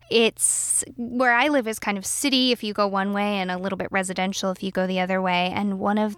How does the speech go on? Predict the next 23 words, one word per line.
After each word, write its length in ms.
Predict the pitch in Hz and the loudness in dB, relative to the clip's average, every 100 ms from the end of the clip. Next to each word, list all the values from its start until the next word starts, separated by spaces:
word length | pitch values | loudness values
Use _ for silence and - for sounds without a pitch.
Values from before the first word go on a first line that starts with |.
| - | -6
the 100 | 202 | -4
small 340 | - 208 190 | 0 2 2
houses 520 | - 285 285 247 214 | 4 2 4 4 2
in 100 | 214 | 2
my 160 | 196 190 | 0 0
neighborhood 440 | 190 185 196 196 | 0 -2 -2 -2
has 180 | 208 196 | 0 0
a 60 | 190 | -2
lemon 440 | 190 185 240 240 | -2 2 4 4
tree 480 | 214 208 185 180 190 | 2 -2 -2 -2 -2
that 340 | 185 185 185 - | 0 2 2 -2
reaches 520 | 208 226 - 214 202 - | 0 0 2 0 0 0
over 240 | 220 208 | 0 0
the 100 | 196 | -2
sidewalk. 680 | 202 - 262 320 190 180 247 - | -2 -2 0 0 2 2 0 0
And 100 | 254 | 0
our 140 | 269 | 2
neighbor 420 | 262 262 320 320 302 | 2 2 2 2 0
had 220 | 247 - | 0 -2
put 180 | - 277 | -2 2
out 160 | 269 | 0
a 80 | 254 | 0
sign 720 | - 254 294 277 233 233 226 | -2 0 2 2 2 0 -4